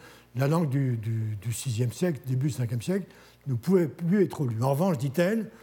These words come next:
la version babylonienne des inscriptions était toujours lisible par des informateurs possibles, et donc Alexandre se serait,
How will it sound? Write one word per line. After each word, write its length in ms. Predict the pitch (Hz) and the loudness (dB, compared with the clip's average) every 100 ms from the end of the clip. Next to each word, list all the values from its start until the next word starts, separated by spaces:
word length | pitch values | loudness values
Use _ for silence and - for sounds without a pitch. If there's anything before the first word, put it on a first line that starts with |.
| - - - _ _ 113 | -20 -20 -20 _ _ -2
la 160 | 127 113 | 0 2
version 400 | 156 151 180 170 | 2 2 0 2
babylonienne 480 | 151 143 151 170 | 2 2 2 2
des 180 | 151 117 | 0 0
inscriptions 520 | 123 - 123 - 202 | -2 -4 -4 0 0
était 180 | 190 131 | 0 -2
toujours 400 | 113 151 143 127 | 0 0 2 0
lisible 440 | 123 131 165 135 113 - - _ | 0 2 0 0 -4 -12 -20 _
par 460 | - 165 165 143 117 | 2 4 4 0 0
des 220 | 123 127 | 0 0
informateurs 500 | 143 147 135 127 123 | 0 0 -2 -2 -4
possibles, 480 | - 120 - 226 214 - - - _ | -4 -6 0 0 -2 -8 -20 -20 _
et 120 | 143 | 0
donc 280 | 151 185 131 | 2 2 2
Alexandre 460 | 156 160 - 190 127 | 0 0 0 0 0
se 100 | 120 | -2
serait, 440 | 117 156 156 180 | -2 0 0 0